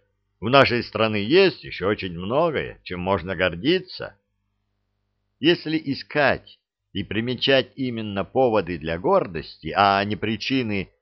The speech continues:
для вечного плача или уничижения типа «Ах, вот мы какие бедные, тупые и отсталые». Я уверен,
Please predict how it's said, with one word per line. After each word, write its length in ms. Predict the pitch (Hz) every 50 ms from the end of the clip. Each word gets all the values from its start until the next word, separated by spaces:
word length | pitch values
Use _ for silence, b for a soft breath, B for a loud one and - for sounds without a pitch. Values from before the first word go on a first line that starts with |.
| _ _ -
для 140 | 95 104
вечного 500 | 110 110 104 90 - - 80 90 90 87
плача 800 | 82 - - 82 95 104 110 110 107 104 - - - 98 95 90 - _ _ _ _ _ -
или 380 | 101 107 104 107 107 98 78 -
уничижения 1040 | 92 101 101 101 95 - - 95 85 - 101 107 110 110 107 107 101 95 98 98 98
типа 500 | - - 98 101 92 - 92 87 80 - - _ _ _ _ _ _ _ _ _ _ _ _ -
«Ах, 340 | 196 180 143 - - - -
вот 500 | 170 160 151 156 143 139 123 - - -
мы 240 | 123 120 110 101 98
какие 540 | - 101 104 95 - 104 107 92 82 92 90
бедные, 960 | 69 - 110 131 156 180 185 170 156 165 175 175 165 165 170 175 175 165 -
тупые 720 | - - 104 95 - - 101 123 127 120 113 113 113 110
и 120 | - 92 95 92
отсталые». 880 | 90 87 - - - - - 90 90 78 65 62 64 58 55 55 53 - _ _ _ _ _ _ _ _ _ _ _ _ _ _ _ _ _
Я 240 | 104 123 175 202 202
уверен, 500 | 196 185 147 147 147 139 143 143 139